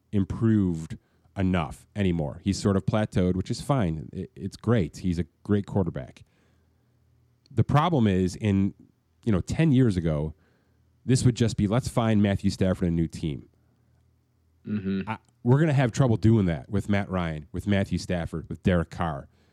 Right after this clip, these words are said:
Speaker 1: you know, with Phillip Rivers. I, I, I just, uh, you know, that's why we're having this conversation here. So let's leave it alone. Contractually speaking, Matthew Stafford's contract is, is right side up next year. So, you know, they can save a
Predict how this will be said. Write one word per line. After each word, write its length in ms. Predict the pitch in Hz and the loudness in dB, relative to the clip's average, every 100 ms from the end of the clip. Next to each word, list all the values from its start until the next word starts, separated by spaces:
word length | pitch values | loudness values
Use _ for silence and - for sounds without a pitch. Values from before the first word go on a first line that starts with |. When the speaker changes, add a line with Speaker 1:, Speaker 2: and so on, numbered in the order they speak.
| _ | _
Speaker 1:
you 100 | - 87 | -4 -2
know, 140 | 85 | 0
with 200 | 95 - | -2 -4
Phillip 320 | - 104 87 | 0 0 2
Rivers. 540 | 92 90 76 71 - - _ _ _ | 0 -2 -4 -10 -14 -20 _ _ _
I, 80 | 90 - | -18 -16
I, 100 | 90 - 104 _ _ - | -16 -16 -18 _ _ -8
I 60 | 101 | -2
just, 280 | 127 - 110 | -2 0 0
uh, 260 | 98 90 - _ - | 0 -2 -8 _ -10
you 100 | 113 | -2
know, 80 | 98 | 0
that's 220 | 107 120 | 0 0
why 160 | 113 117 | 2 2
we're 120 | 104 | 2
having 220 | 107 95 | 2 2
this 120 | 90 | 0
conversation 580 | - 90 80 - 85 78 | -2 -2 -2 -2 -4 -4
here. 140 | 76 76 | -10 -8
So 120 | 92 | -2
let's 220 | 131 - | -2 0
leave 140 | 147 | 0
it 60 | 143 | 2
alone. 340 | 113 92 87 85 _ _ | 2 2 0 -2 _ _
Contractually 560 | 120 - 147 160 165 147 | -2 2 2 2 2 2
speaking, 460 | - 117 101 107 | 2 0 2 2
Matthew 280 | 101 107 110 | 2 2 -2
Stafford's 600 | 101 104 98 95 92 - - _ _ _ _ _ _ | -2 0 0 -2 -4 -12 -14 _ _ _ _ _ _
contract 480 | - 101 95 104 95 | -4 -2 0 0 2
is, 320 | 92 78 - - | 0 -2 -10 -6
is 160 | 98 82 | -4 0
right 240 | 95 90 | 0 0
side 240 | - 87 | 0 0
up 140 | 80 73 | -2 -4
next 260 | 69 - | -12 -12
year. 140 | 62 - | -14 -12
So, 340 | - 82 71 - _ _ _ _ _ | -6 -6 -6 -10 _ _ _ _ _
you 80 | - | -6
know, 100 | 78 | -2
they 140 | 90 | -2
can 140 | 120 101 | -2 -2
save 340 | - 101 95 80 | 0 0 0 -2
a 100 | 95 | -8